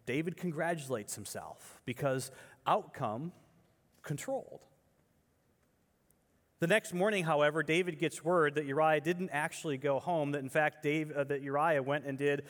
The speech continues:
the honorable thing, that he actually went to the entrance of the palace and he spent the night,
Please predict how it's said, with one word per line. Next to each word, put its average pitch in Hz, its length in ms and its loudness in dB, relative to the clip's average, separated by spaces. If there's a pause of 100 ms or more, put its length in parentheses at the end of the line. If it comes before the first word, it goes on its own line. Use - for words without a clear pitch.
(180)
the - 140 0
honorable 139 500 2
thing, 113 360 -4
that 123 140 0
he 156 220 -2 (320)
actually 160 360 0
went 170 240 0
to 160 80 -2
the 143 160 0
entrance 208 360 0
of 180 80 -2
the 160 80 0
palace 180 520 2
and 156 100 -4
he 151 80 -2
spent - 460 -2
the 170 80 0
night, 160 480 0